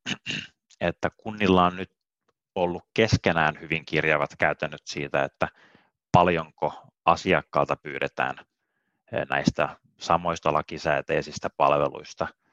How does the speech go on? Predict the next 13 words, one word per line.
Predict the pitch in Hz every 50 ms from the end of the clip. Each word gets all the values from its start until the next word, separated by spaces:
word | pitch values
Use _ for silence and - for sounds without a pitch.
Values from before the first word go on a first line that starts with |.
| _ _ _ _ _ _ _ _ _ _ _ _ _ _ - -
asiakasmaksua. | 80 78 - 78 73 - - 76 - - _ - 71 73 - - - 76 73 71 71 - _ _ _ _ _ _ _ _ _ _ _ - -
Eli | - 71 -
kunnat | - - - - - _ -
on | 117 113 104
voineet | 107 107 104 104 101 -
itse | 98 95 - - 104 90
vaikka | 90 87 85 - - 90 - _ _ _ _ _ _ _ _ -
päättää, | - 87 82 82 80 _ - - 90 85 80 80
että, | 78 - _ - 82 80 80 82 85 - _ _ _ -
että | - 78 - _ - - 78 76 76 76 65 _ _ _ _ _ _ _ - - _ - _ _ _ _ _ _ _ _ _ _ -
ympärivuorokautisen | 92 92 82 - 87 85 87 78 85 85 82 85 78 82 82 78 - 82 - 85 82 78
hoivaan | 76 - 85 82 80 82 80 80 76
kuuluvista | _ - 78 78 78 76 73 78 73 - - - 78